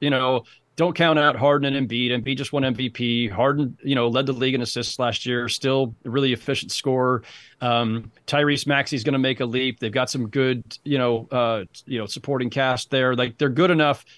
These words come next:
that if things break their way, maybe they could topple the Celtics or Bucks. But instead, instead, it's when are they trading Harden? Where are they trading Harden? What are they getting back for Harden? Um,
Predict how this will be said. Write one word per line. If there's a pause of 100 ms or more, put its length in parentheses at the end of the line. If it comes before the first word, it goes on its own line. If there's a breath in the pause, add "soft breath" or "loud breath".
(180 soft breath)
that
if
things
break
their
way,
maybe
they
could
topple
the
Celtics
or
Bucks. (200 loud breath)
But
instead, (760)
instead, (240)
it's (420)
when
are
they
trading
Harden?
Where
are
they
trading
Harden?
What
are
they
getting
back
for
Harden? (520 soft breath)
Um,